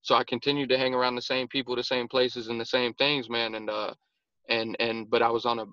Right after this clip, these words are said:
a, a very, a very, very bright pink cloud, man. I was invincible. I was clean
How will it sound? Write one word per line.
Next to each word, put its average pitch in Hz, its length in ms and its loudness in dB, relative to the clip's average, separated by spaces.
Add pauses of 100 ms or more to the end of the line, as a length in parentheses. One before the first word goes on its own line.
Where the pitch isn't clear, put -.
a, 113 220 -2 (100)
a 117 180 -2
very, 123 540 4 (1040)
a 117 60 -12
very, 127 340 4
very 120 280 2
bright 127 380 2
pink 120 240 -4
cloud, 123 320 4
man. 117 180 -4
I 113 100 2
was 113 200 -6
invincible. 117 600 -2
I 107 100 -4
was 98 160 -10
clean 120 480 0